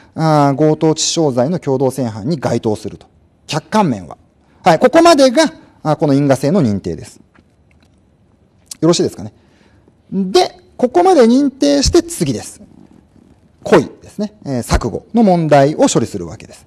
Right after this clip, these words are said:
客観的には強盗致傷に当たるんだけど、じゃあ主観的にはどこまで奇跡できるんですかと。はい、これが錯誤の問題ということになります。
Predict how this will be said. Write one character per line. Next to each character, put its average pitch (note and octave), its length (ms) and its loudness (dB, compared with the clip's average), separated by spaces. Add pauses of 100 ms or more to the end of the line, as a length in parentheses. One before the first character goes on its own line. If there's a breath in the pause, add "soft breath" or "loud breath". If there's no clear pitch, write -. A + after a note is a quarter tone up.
(140)
客 C4 180 -4 (160)
観 F4 200 -2
的 E4+ 140 2
に F#4 60 0
は B3+ 80 4
強 G#3+ 180 4
盗 G#3+ 100 4
致 A3 60 2
傷 - 160 -2
に F3+ 80 -2
当 C3+ 120 2
た G3+ 120 4
る A#3+ 100 4
ん G#3+ 100 0
だ G3 100 0
け A3 140 -4
ど、 D#4+ 120 4 (380 loud breath)
じ D#4+ 100 -2
ゃ D4+ 40 4
あ - 20 -2
主 - 160 0
観 G#3 260 0
的 G#3 300 0
に C4+ 80 4
は C4 100 6
ど F3+ 100 6
こ F3+ 60 0
ま C#3+ 80 2
で A#2 80 -4
奇 - 140 -8
跡 A#2+ 120 -6
で A2 100 -6
き A#2 100 -6
る G2 80 -10
ん E2 80 -12
で D2 80 -18
す - 80 -20
か - 140 -20
と。 - 80 -20 (560 soft breath)
は E3+ 100 2
い、 C#3+ 40 2
こ C#4+ 100 4
れ D#4 80 6
が D4+ 80 6
錯 G#3 260 2
誤 A3 140 6
の D3+ 100 4
問 G2+ 240 0
題 E2 200 -12
と - 180 -14
い F3+ 60 2
う D3 60 0
こ E3 100 -10
と C#4+ 80 2
に F#3 80 4
な G#2 80 0
り E2 60 -10
ま D2+ 80 -16
す。 - 140 -20